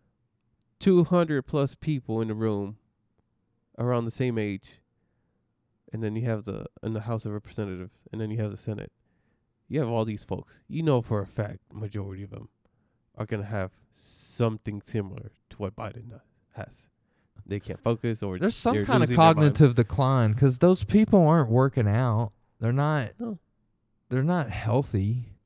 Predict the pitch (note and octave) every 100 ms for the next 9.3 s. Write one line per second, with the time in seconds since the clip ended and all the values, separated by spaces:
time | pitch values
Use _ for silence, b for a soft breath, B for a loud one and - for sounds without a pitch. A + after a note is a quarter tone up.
0 | _ _ B2 C3 D3+ D3 D3 C3+ - _
1 | C#3+ C#3 D3 F3 A2 A2 _ _ _ _
2 | _ _ _ _ _ - C#3 - - _
3 | _ _ _ _ - A2 A#2+ A2 - _
4 | - A#2+ - - A2 A2 G#2 A#2+ A#2 A#2
5 | A2 G#2 G#2+ B2 B2+ G#2 F#2 F#2+ G2 G2
6 | G2+ G2 G2 G2+ - - - - - B
7 | B G#2 G#2 A2 G#2+ G2 B2 C3 B2 G#2+
8 | G#2 G2+ G2 G#2+ A#2+ A2+ G2 G2+ - G#2+
9 | G2+ G2+ G2